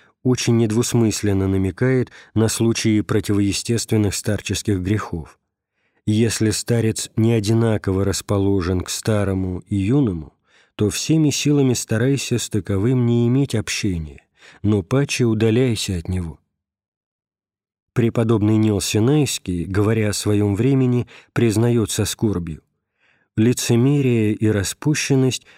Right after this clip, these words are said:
оставили от старчества одну видимую форму. Прелесть младостарчества не была новшеством и в пятом веке". Едва приступив к иноческой жизни,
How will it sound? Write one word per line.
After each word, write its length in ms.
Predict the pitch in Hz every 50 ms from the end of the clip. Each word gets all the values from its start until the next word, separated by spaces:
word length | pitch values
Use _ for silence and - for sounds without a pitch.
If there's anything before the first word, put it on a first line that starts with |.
| _ _ _
оставили 560 | - 113 - - - 160 160 156 156 135 123
от 220 | 123 113 101 - -
старчества 800 | - - 143 147 147 - - - 135 - - - 123 127 117 - - - _
одну 440 | - 104 101 95 107 123 147 160 143
видимую 580 | 107 110 131 120 113 120 117 113 113 113 113 104
форму. 560 | - - 113 101 92 85 85 80 76 - _ _ _ _ _ _ _ _ _ _ _ _ _ _ _ _ _ _
Прелесть 580 | - 120 117 117 120 113 107 110 104 - - -
младостарчества 1200 | 104 104 110 110 107 104 92 95 87 - - - 139 147 139 - - 101 87 - - 80 73 - - _ _ _ _ _
не 160 | 101 107 117 113
была 300 | 107 123 135 156 170 151
новшеством 720 | 127 135 160 156 - - 143 - - - 127 127 123 127
и 40 | 117
в 120 | - -
пятом 340 | - 131 120 - - 117 117
веке". 380 | 110 110 98 85 82 - - - _ _ _ _ _ _ _ _ _ _ _ _ _ _ _ _ _ _ _ _ _ _ _ _ _ _ _
Едва 540 | 107 98 110 127 117 120 127 151 151 147 143
приступив 800 | 147 147 143 143 135 - - - 143 135 - 151 143 120 98 -
к 80 | - -
иноческой 600 | 110 104 101 95 - - 95 - - - 101 98
жизни, 560 | 95 110 139 147 127 101 90 85 76 - -